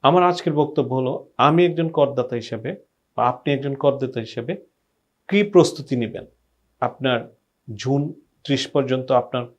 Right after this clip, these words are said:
কি প্রস্তুতি হবে? যেই হিসাবটি অর্থাৎ দুই হাজার চব্বিশের জুলাই থেকে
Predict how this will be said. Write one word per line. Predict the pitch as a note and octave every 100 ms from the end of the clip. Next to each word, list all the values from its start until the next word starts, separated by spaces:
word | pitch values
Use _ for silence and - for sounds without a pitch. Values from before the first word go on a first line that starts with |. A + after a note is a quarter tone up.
| _
কি | D#3
প্রস্তুতি | D3 D3 C3+ C#3 C#3
হবে? | C3+ B2+ G#3 - _ _ _ _ _ -
যেই | G#2+ C#3 C#3+ C#3 C#3
হিসাবটি | D3 - C3+ - E3+ - - _ _ -
অর্থাৎ | - B2+
দুই | A2+ C3 B2
হাজার | A#2+ A#2+ A#2+ - _ _ _ _
চব্বিশের | C#3+ B2+ B2 - C3
জুলাই | C3+ C3 A#2+
থেকে | C3 E3